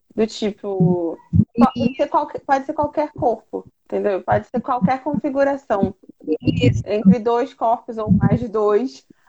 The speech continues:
Speaker 1: É, mas não tem uma coisa ali,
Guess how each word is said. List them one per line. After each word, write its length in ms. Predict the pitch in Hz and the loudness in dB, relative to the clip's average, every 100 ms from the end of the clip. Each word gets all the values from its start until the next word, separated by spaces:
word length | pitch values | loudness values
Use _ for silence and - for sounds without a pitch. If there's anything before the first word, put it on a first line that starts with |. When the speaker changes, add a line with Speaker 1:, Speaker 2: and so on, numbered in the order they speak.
| _ | _
Speaker 1:
É, 420 | 196 196 196 196 196 | 0 2 2 2 0
mas 260 | 202 233 | -4 -4
não 160 | 254 262 | -2 0
tem 240 | 269 269 | 0 0
uma 180 | 262 233 | 0 -2
coisa 420 | 240 233 233 220 | -2 0 0 0
ali, 840 | 208 214 214 220 214 202 190 180 | -6 -4 -2 0 0 2 2 0